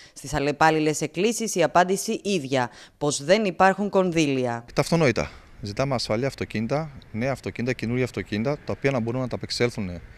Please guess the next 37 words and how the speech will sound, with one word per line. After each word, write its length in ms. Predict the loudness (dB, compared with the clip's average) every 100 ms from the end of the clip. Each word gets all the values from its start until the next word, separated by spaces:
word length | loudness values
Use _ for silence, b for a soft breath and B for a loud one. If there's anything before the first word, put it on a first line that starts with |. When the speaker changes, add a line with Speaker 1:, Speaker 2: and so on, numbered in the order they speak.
| B B B
Speaker 2:
στις 260 | -6 -2
σύγχρονες 360 | 0 0 0 -2
ανάγκες 200 | -2 -2
της 80 | -2
ελληνικής 240 | -4 -4
αστυνομίας. 560 | -6 -6 -4 -6 -8 -12 -16
Και 120 | -2
ό,τι, 240 | -2 0 -4
ε, 600 | -4 -4 -4 -4 -6 -8 -12 -20 -2
έγγραφα 400 | 2 4 4 2
κάναμε 200 | 0 -4
στο 100 | -6
αρχηγείο, 380 | -6 -4 0
ό,τι 140 | 0 0
ζητήσαμε, 680 | -4 -2 -2 0 0 -2 -4 B B B -20 -12
μας 180 | -6 -2
απαντάνε: 340 | 0 0 0
«Δεν 140 | 0 0
έχουμε 180 | 0 -2
χρήματα». 340 | -2 -4 -6 -14 -20 -20 -20 -20 B B B -6
Και 100 | 0
γι' 60 |
αυτό 140 | 0 0
μας 100 | -2
στείλαν 220 | -2 -2
αυτοκίνητα 340 | -2 -2 -2
του 80 | -2
δύο 100 | -2
χιλιάδες 260 | 0 0 0
τρία 180 | -2 0
κάτω. 220 | -2 -8 -14
Speaker 1:
Στην 240 | -6 2
πρόσφατη 420 | 4 4 2 0
επιστολή 420 | 0 -2 0 0
προς 200 | 0 -2
το 100 | 0
Υπουργείο 540 | -2 0 -2 4 4